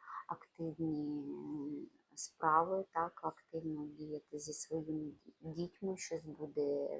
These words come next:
вимагати від дітей, або навчання, або вчити треба буде, е, дітей чомусь. Це також розширення своїх, е, навиків, кордонів, своєї такої, знаєте,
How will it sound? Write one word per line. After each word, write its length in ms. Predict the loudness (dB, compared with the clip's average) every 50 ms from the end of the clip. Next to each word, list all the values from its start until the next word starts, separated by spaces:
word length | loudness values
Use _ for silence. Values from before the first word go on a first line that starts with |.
| -2
вимагати 600 | -2 0 0 0 0 2 2 0 0 0 -4 -6
від 240 | -4 -4 -4 -6 -8
дітей, 340 | -12 -8 _ 2 2 4 4
або 220 | 2 2 0 0
навчання, 880 | 0 0 0 -4 -8 -10 -8 -6 -6 -6 -4 0 2 2 4 4 4 2 2
або 200 | 0 0 0 -4
вчити 540 | -6 -6 -10 -8 -2 0 0 0 0 -2 -4 -2
треба 260 | 2 0 2 4 4
буде, 380 | 2 2 2 0 0 2 2 0
е, 60 | 0 0 -2 _ _ _ _ _ _ _ _ _ -2 0 0 0 0 0 -2 -2
дітей 460 | -2 -4 -4 -4 0 2 2 2 2 0
чомусь. 800 | -2 -2 -2 0 2 2 4 4 2 2 0 -2 -6 -10 -10 -10
Це 120 | -8 -8 -6
також 560 | -4 -4 -4 -4 -2 -2 -2 -2 -2 -2 -2 -4
розширення 760 | -2 -2 -2 2 4 4 6 6 4 2 2 2 0 0 -2
своїх, 760 | -4 -4 -2 0 0 0 0 2 0 0 0 -2 -2 0 2
е, 840 | 2 2 2 -2 _ _ -20 _ -14 -14 -14 -14 -14 _ _ -4 -2 0 0 0 0
навиків, 680 | 2 4 4 4 4 6 6 4 2 2 0 -4 -4 -4 _ _
кордонів, 800 | -4 -2 -2 -2 0 4 6 6 6 6 4 4 2 2 0 0 -2 -2
своєї 720 | -2 -2 -2 0 0 0 0 0 2 0 0 2 2 0
такої, 460 | -2 -4 -6 -8 -2 0 2 2 2 2
знаєте, 840 | 2 2 2 4 4 2 0 -2 -4 _ 0 2 2 4 4 2